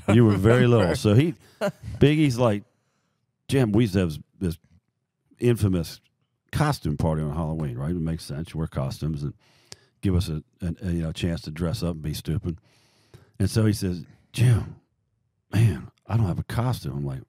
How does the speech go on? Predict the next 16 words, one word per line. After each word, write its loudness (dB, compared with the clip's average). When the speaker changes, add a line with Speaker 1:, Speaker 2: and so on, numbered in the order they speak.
Speaker 2:
"Well, -14
I, -12
it's -6
okay, -4
buddy. -8
Just -12
whatever." -4
He -6
goes, -6
"I'll 2
figure 2
it -2
out." -8
He -2
shows 2
up. 0